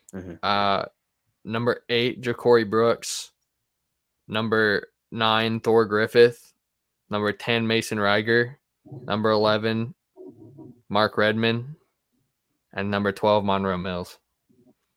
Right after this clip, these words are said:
Speaker 1: M J Griffin not in the top twelve?
Speaker 2: I feel like I missed him somewhere in there. I feel like he
Speaker 1: It's
Speaker 2: should
Speaker 1: all
Speaker 2: be.
Speaker 1: good.
Speaker 2: I love
Speaker 1: Regardless,
Speaker 2: M J Griffin.
Speaker 1: I think, put it this way, I think regardless, that shows you how well Brom did in the portal.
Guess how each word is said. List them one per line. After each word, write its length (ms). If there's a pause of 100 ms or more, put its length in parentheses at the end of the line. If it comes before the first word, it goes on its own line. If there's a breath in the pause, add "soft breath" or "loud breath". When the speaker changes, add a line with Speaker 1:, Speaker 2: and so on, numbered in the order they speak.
(200)
Speaker 1:
M 160
J 180
Griffin 340
not 180
in 100
the 60
top 260
twelve? 280 (760)
Speaker 2:
I 220
feel 420
like 500
I 120
missed 480 (340)
him 320
somewhere 400
in 160
there. 260
I 80
feel 140
like 80
he 80
Speaker 1:
It's 80
Speaker 2:
should 120
Speaker 1:
all 100
Speaker 2:
be. 80
Speaker 1:
good. 100 (180)
Speaker 2:
I 60
love 80
Speaker 1:
Regardless, 280
Speaker 2:
M 160
J 60
Griffin. 320 (220)
Speaker 1:
I 120
think, 300
put 100
it 80
this 160
way, 140
I 60
think 200
regardless, 440
that 140
shows 340
you 120
how 220
well 440
Brom 280
did 160
in 60
the 60
portal. 380